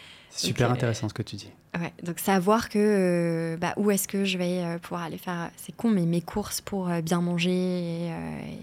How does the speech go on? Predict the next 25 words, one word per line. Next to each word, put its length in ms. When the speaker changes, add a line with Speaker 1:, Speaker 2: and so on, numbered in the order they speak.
Speaker 2:
et 60
faire 180
attention 300
à 40
la 60
nutrition. 640
Euh, 460
quelle 160
balade 300
je 60
vais 40
pouvoir 200
faire 180
tous 120
les 60
matins 300
pour 140
prendre, 360
euh, 420
ma 120
petite 200
dose 180
de 100
lumière, 360
voilà. 160